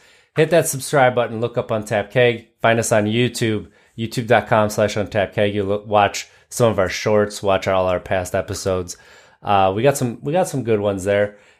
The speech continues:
And then, you know what? <clears throat> Check out the initiative that Big Kev from Laugh for a Purpose and I have started.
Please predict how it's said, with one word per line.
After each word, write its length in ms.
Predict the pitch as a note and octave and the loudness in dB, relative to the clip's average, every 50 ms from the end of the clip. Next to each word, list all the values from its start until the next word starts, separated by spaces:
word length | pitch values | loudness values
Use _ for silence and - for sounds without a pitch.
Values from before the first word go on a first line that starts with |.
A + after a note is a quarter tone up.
| _ - | _ -6
And 180 | A2+ G#2+ A#2 | -4 -2 2
then, 360 | C3 D3 D#3 D#3 D#3 D3+ C#3+ - _ _ _ _ _ _ _ _ _ _ | 4 4 4 4 2 -2 -8 -14 _ _ _ _ _ _ _ _ _ _
you 120 | B2+ B2 | -10 -2
know 120 | B2 C3 C3+ | 0 0 2
what? 400 | C#3 C#3+ C#3+ C#3+ C#3+ - _ - - D#3 D#3+ D3+ C#3 A#2 G2+ F#2 D#2+ _ _ _ _ _ _ | 2 2 0 -2 -4 -8 _ -8 -6 -4 -2 -2 -2 -4 -4 -8 -14 _ _ _ _ _ _
<clears throat> 720 | _ _ _ _ _ - - - - - - - - - | _ _ _ _ _ -20 -20 -20 -20 -20 -20 -20 -18 -10
Check 280 | - - D#3 D#3 D3+ D#3 | -4 2 2 2 4 4
out 400 | D3+ C#3 C3+ C3+ C3+ C#3 - _ _ _ _ _ _ _ _ _ _ | 4 6 6 6 4 2 -2 _ _ _ _ _ _ _ _ _ _
the 600 | A2 A2+ A2 G#2+ G#2 G2+ G2 G2 F#2+ G2 G2+ - _ _ _ _ _ - | -4 0 2 2 2 2 2 0 0 -2 -4 -6 _ _ _ _ _ -4
initiative 840 | A#2+ B2 C3 C3 B2+ - C3 A#2 A#2+ A2+ A2+ A2 G#2 G#2+ - A#2+ G2+ | 2 2 2 2 2 0 -2 0 2 2 2 0 -2 -6 -12 -8 -2
that 260 | G#2+ G2 F#2+ F2+ F2 | -2 -2 -2 -2 -2
Big 240 | F#2+ G#2+ A2+ G#2+ - | 0 0 0 0 0
Kev 240 | A#2+ A#2 A2 A2 A2 | 2 2 2 2 2
from 220 | - A2+ G2+ G2 | -2 -4 -4 -2
Laugh 200 | G2 F#2+ G2 G2 | 0 0 0 0
for 120 | - G#2 F#2+ | -2 -4 -4
a 20 | |
Purpose 480 | - - G2+ F#2+ - - G#2 G2 - G#2 | -4 -4 -4 -4 -2 -4 -4 -4 -4 -4
and 80 | G2+ | -4
I 60 | G2 | -4
have 160 | G2 G2+ F#2+ - | -4 -4 -6 -6
started. 520 | - - G#2 G2+ G2+ G#2 G#2+ G#2 - | -2 0 0 0 0 0 -2 -2 -6